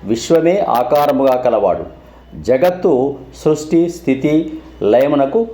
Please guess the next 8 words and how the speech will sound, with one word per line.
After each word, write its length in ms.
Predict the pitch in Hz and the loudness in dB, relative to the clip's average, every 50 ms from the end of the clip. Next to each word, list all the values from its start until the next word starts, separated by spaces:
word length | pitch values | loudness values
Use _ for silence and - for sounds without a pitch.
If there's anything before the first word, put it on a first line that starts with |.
| - - - - | -12 -18 -14 -6
మూలకారకుడు. 840 | 95 110 226 233 - - 110 95 90 85 76 73 - - - - - - - - - - - - - - - - | -2 0 0 0 0 0 0 0 0 0 -4 -4 -6 -8 -10 -10 -12 -14 -20 -20 -20 -20 -20 -20 -20 -10 -4 -2
రెండు, 280 | 101 107 101 85 90 87 - - - - - - - - - - - - - - - - | -2 -2 -2 -4 -6 -8 -10 -14 -20 -20 -20 -20 -20 -20 -20 -20 -20 -20 -20 -14 -4 0
విష్ణుః 640 | 139 175 180 - - 233 185 143 143 113 82 - - - - - - - - - - - - - - - | 0 0 0 0 0 0 0 2 0 0 -2 -4 -8 -14 -20 -20 -20 -20 -20 -20 -20 -20 -20 -14 -6 -4
విశ్వమంతా 880 | 123 127 - - 196 196 190 190 185 165 190 180 160 139 139 151 156 - - - - - - - | -4 -2 0 2 2 2 2 0 0 0 0 2 2 2 0 -2 -2 -6 -10 -16 -20 -20 -20 -16
వ్యాపించి 720 | - 80 85 107 123 131 135 139 160 151 151 - - 135 | -14 -6 -2 0 0 0 0 0 -2 -4 -4 -4 -2 -2
ఉన్నవాడు. 460 | 117 110 107 104 98 95 87 80 73 - - - - - - - - - - - - - - - - - | 0 0 2 2 2 2 2 0 -2 -6 -10 -16 -20 -20 -20 -20 -20 -20 -20 -20 -20 -20 -20 -16 -10 -4
మూడు, 400 | 110 123 131 110 87 87 - - - - - | -2 0 0 0 -2 -4 -8 -10 -8 -4 -2
వషట్కారః 760 | 120 127 - 190 170 - - - 151 127 117 113 110 104 - | -2 0 2 0 -2 -2 -2 -2 -2 0 0 0 0 0 0